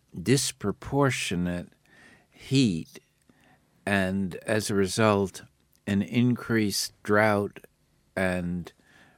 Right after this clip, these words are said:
problem of sharing scarce water. The problems in, that have produced the Darfur, uh, ethnic conflict can be traced to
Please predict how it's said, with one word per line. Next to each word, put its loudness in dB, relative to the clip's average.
problem 2
of -4
sharing 4
scarce 2
water. 4
The -2
problems 2
in, -6
that 0
have 0
produced 2
the 2
Darfur, 4
uh, -2
ethnic 4
conflict 2
can 4
be 4
traced 2
to 2